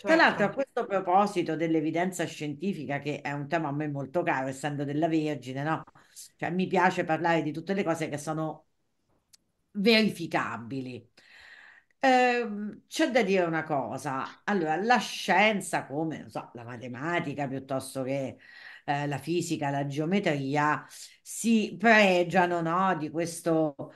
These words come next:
Speaker 1: eh, diciamo, di questo giudizio di materie che, eh, propongono soluzioni e visioni delle cose in modo appunto scientifico, cioè che tu le ripeti migliaia di volte, si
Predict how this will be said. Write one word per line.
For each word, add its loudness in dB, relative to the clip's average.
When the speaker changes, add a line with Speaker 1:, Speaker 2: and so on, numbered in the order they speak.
Speaker 1:
eh, 0
diciamo, 0
di -4
questo 0
giudizio -2
di 0
materie 2
che, -6
eh, 2
propongono 4
soluzioni 2
e -2
visioni -2
delle 2
cose 4
in 4
modo 4
appunto -2
scientifico, -2
cioè 2
che 0
tu -2
le 8
ripeti 4
migliaia 4
di -2
volte, 2
si -4